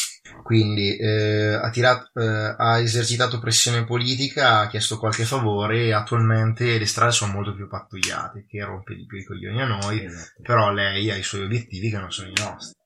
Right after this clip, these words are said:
Speaker 1: Lord Scarlock invece cosa potrebbe fare?
Speaker 2: Deve fare tante cose.
Speaker 1: Esatto.
Speaker 2: È incazzatissimo.
Speaker 1: Sai, secondo me io un'idea ce l'avrei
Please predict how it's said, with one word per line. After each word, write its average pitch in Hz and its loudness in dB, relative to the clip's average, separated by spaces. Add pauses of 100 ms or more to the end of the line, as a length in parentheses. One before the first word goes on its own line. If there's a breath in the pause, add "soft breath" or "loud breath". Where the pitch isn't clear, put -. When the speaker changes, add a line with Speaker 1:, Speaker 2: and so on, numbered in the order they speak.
(300)
Speaker 1:
Lord 127 0
Scarlock 123 2
invece 117 0
cosa 143 -6
potrebbe 104 -2
fare? 95 -2 (200)
Speaker 2:
Deve 90 -10
fare 95 -6
tante 107 -8
cose. 101 -4
Speaker 1:
Esatto. - -10
Speaker 2:
È 107 -2
incazzatissimo. 101 2 (760 loud breath)
Speaker 1:
Sai, 160 2
secondo 131 2
me 165 2
io 131 4
un'idea 123 2
ce - 2
l'avrei 92 0